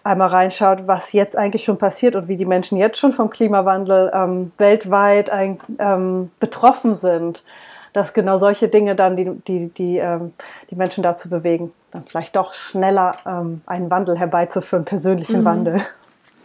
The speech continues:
Speaker 2: Persönlich muss ich ja auch sagen, gibt mir tatsächlich auch die Fridays for Future Bewegung jetzt grad mega Hoffnung, weil das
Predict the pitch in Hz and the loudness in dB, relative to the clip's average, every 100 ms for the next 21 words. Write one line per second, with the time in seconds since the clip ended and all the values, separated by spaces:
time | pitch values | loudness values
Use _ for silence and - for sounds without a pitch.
0 | _ - 185 190 214 214 202 196 185 185 | _ -6 -2 0 0 -2 -4 -4 -4 -2
1 | 196 196 190 190 196 202 196 196 196 196 | -2 -2 -4 -6 -6 -6 -6 -6 -4 -6
2 | 190 196 - 190 185 185 190 190 208 202 | -8 -8 -6 -2 -2 -4 -10 -8 -10 -4
3 | 180 - - 180 185 180 185 180 185 - | -6 -6 -10 -4 -4 -4 -4 -8 -10 -18
4 | - 180 185 180 185 180 180 175 - 165 | -12 -10 -8 -8 -6 -6 -6 -10 -10 -12
5 | 170 175 175 175 - | -10 -8 -8 -10 -18